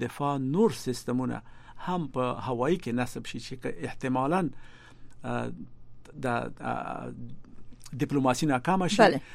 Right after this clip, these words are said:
Speaker 1: نو دا به وي. بیا سره له دې هم هغه خوشبیني ښودلې ده چې، اه، چین په هغه باندې ډیر نفوذ لري، په شمالي کوریا باندې، او، اه، هغوی که په نیک نیت باندې کار وکړي،
Speaker 2: بله.
Speaker 1: نو کیدلی شي چې دا مسله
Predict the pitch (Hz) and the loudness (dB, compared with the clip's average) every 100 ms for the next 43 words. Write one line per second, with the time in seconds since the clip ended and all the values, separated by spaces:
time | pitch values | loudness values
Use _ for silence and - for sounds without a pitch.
0 | - 139 131 131 117 113 - - - - | -2 0 4 2 2 -2 -8 -14 -16 -14
1 | - 131 190 202 196 160 190 226 226 220 | -4 4 6 6 4 2 6 8 10 8
2 | 233 208 196 208 - 165 139 196 214 180 | 8 8 6 4 4 2 6 6 8 6
3 | 170 180 165 160 151 147 139 - - - | 6 4 4 2 4 2 2 -4 -14 -16
4 | - - - - 120 123 120 117 - - | -16 -16 -12 -6 -2 0 0 -2 -2 0
5 | 190 196 196 202 - - 131 123 120 120 | 4 4 2 -4 -10 -8 -4 -2 -2 -2
6 | - 127 127 135 131 123 143 151 139 165 | 0 0 2 2 2 2 2 2 0 0
7 | 143 147 143 131 139 139 139 139 135 135 | 2 0 0 -2 -2 0 0 2 2 2
8 | 127 127 123 123 120 - - - - - | 0 0 2 -2 -4 -14 -14 -12 -10 -10
9 | - - 120 120 117 117 123 120 120 - | -10 -4 2 4 4 2 0 -2 -4 -8
10 | - - - 120 123 123 135 135 - - | -12 -16 -10 -4 0 2 2 0 -4 -14
11 | - - 123 123 139 139 123 143 - 117 | -12 -8 0 2 2 2 0 0 -2 -4
12 | 117 120 131 131 131 175 151 147 - - | -4 -4 -2 0 0 0 0 -2 -2 -4
13 | 185 170 135 127 - 143 175 143 - 123 | 0 2 2 0 2 2 4 2 0 -2
14 | 123 123 117 110 123 131 139 | 0 -2 -2 -4 -4 -2 -4